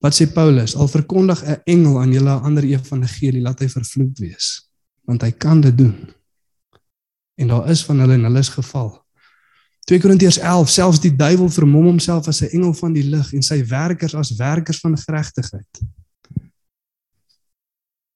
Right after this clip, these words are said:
Een Timoteus vier een, "In die laaste dae gaan hulle self oorgee aan leerstellings van demone." Dis nie 'n vreemde konsep nie.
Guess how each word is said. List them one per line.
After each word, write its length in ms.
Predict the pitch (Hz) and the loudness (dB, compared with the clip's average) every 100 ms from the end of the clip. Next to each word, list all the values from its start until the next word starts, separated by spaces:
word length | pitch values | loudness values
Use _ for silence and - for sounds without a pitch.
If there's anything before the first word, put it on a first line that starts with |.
| _ _ _ _ _ - | _ _ _ _ _ -2
Een 120 | 180 170 | 0 4
Timoteus 460 | 185 175 180 165 | 4 4 4 2
vier 280 | - 185 185 | 4 4 6
een, 120 | 170 | 6
"In 100 | 143 | 6
die 80 | 151 | 6
laaste 400 | 147 156 170 170 | 6 4 2 2
dae 160 | 170 165 | 2 0
gaan 160 | 180 | 2
hulle 200 | 170 165 | 2 2
self 280 | 151 170 151 | 2 -2 -2
oorgee 360 | 180 180 139 170 | 0 0 0 -4
aan 360 | 151 180 170 - - | -4 -2 -4 -6 -2
leerstellings 680 | 139 170 - 175 170 160 | 2 2 0 0 0 0
van 360 | 185 185 202 190 _ _ _ _ _ _ | -2 -4 -4 -6 _ _ _ _ _ _
demone." 640 | 139 139 160 156 165 135 - - _ _ _ _ _ _ _ _ _ _ _ _ _ | -6 -2 0 2 2 -2 -6 -20 _ _ _ _ _ _ _ _ _ _ _ _ _
Dis 120 | - | -14
nie 120 | - 170 | -4 -2
'n 60 | |
vreemde 360 | - 156 165 160 | 0 4 4 4
konsep 560 | 160 147 - 160 - | 2 0 0 -4 -8
nie. 220 | - - | -16 -18